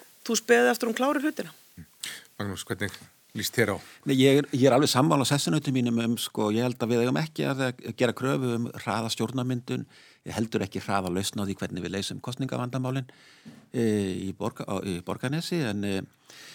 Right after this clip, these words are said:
Speaker 3: hérna, og mér finnst það rauninni bara lýðræðis þroskamerki að fólk vandi sig í stjórnarmyndun og ég held frekar þegar við horfum aftur í tímann að fólk hafi kannski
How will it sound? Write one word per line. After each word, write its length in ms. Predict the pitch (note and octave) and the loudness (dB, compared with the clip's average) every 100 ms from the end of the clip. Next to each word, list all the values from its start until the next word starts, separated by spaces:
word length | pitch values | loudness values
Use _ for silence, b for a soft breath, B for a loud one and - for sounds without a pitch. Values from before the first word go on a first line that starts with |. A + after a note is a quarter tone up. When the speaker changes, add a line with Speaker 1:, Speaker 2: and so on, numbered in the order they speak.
| B B | B B
Speaker 3:
hérna, 480 | - A2+ - G#2 G2+ A2 | 2 2 2 2 4 4
og 80 | A2+ | 4
mér 100 | B2 | 4
finnst 200 | F#3 D#3 | 4 4
það 60 | D#3+ | 4
rauninni 280 | E3 D#3+ E3 D#3 | 4 2 0 0
bara 220 | D#3 D#3 D3 C3 - - - - | 0 0 0 -2 -6 -16 -18 -4
lýðræðis 460 | A#2 C#3 D#3+ D#3 - - | 0 2 2 0 -2 -4
þroskamerki 960 | C3 F3 - - D#3 D3 - - F2+ D2+ | -2 -2 -2 -2 -2 -2 -4 -8 -6 -2
að 380 | A2+ A#2+ A#2+ - | 2 2 2 0
fólk 220 | C3+ A2 | -4 -2
vandi 260 | A#2+ C#3+ A#2+ | -2 -2 -4
sig 200 | A#2+ G#2+ | -4 -4
í 40 | |
stjórnarmyndun 600 | - G#2+ - E2+ - - | -6 -8 -8 -10 -10 -6
og 120 | F2+ F#2+ | -4 -2
ég 140 | F#2+ | -2
held 180 | G2+ A2+ | -2 -4
frekar 520 | - G#2 E3+ - G#2+ | -2 0 0 0 -4
þegar 100 | A#2+ | -4
við 100 | G2+ | -4
horfum 220 | A#2+ A2+ G#2+ | -2 -2 -4
aftur 220 | - F#2+ | -4 -8
í 40 | |
tímann 360 | - A#2+ G2 F2 | -4 -4 -4 -6
að 80 | - | -8
fólk 240 | G#2+ - | -8 -6
hafi 200 | G#2 F2+ | -8 -6
kannski 320 | G#2+ F2+ - | -6 -8 -8